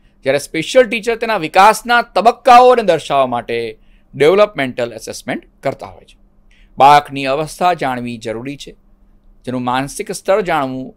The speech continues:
અતિ આવશ્યક હોય છે અને બંને બાબતોને ધ્યાન પર લઈ બાળકના તાલીમનું આયોજન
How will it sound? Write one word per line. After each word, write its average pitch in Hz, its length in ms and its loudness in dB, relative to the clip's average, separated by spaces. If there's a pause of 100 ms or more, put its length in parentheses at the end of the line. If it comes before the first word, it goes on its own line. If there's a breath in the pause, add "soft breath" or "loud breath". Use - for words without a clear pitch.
(160)
અતિ 262 340 -16 (200)
આવશ્યક 113 500 -8
હોય 95 200 -20
છે - 160 -20 (640)
અને 127 160 -8
બંને 147 380 -4
બાબતોને 127 640 -2
ધ્યાન 127 420 -8
પર 131 200 -8
લઈ 104 220 -14
બાળકના 135 520 -4
તાલીમનું 131 600 -12
આયોજન 107 420 -10